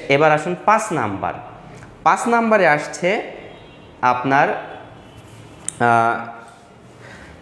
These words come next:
যে কোয়ালিটিফুল লেখা আপনি উপহার দিলেন, এরপরে কোয়ালিটিফুল লেখা কেমন হতে হবে? দেখুন, আপনি যদি কোনো জায়গা থেকে হুবহু পড়ে হুবহু লিখে যান,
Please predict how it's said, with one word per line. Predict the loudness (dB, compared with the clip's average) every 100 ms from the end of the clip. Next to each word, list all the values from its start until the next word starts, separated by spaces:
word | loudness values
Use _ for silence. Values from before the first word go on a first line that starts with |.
| 0
যে | 0
কোয়ালিটিফুল | 2 2 2 0 -2 0 0 0 -2
লেখা | 0 0 0
আপনি | 0 0
উপহার | -2 0 0 0
দিলেন, | -2 -2 -4 -6 -14 -18 -20 -20 -4
এরপরে | 0 2 4 2 0 -4 -12 -2
কোয়ালিটিফুল | 2 2 0 -2 0
লেখা | 2 0 0
কেমন | 0 2 0
হতে | -2 -6 -4
হবে? | -2 0
দেখুন, | 0 2 0 0 -6 -14 -20 -20 -2
আপনি | -2 0 2 2
যদি | 2 0 2 0 0 -8 -16 -10 2
কোনো | 4 6 6 4 0 -10 -16 -20 -14 -8 0
জায়গা | 0 2 0
থেকে | -2 -4 -2 -2
হুবহু | 0 2 4 4 4 2 2
পড়ে | 4 4 4 -2 -12 -18 -20 -4
হুবহু | 2 4 4 2
লিখে | 0 0 -2
যান, | -2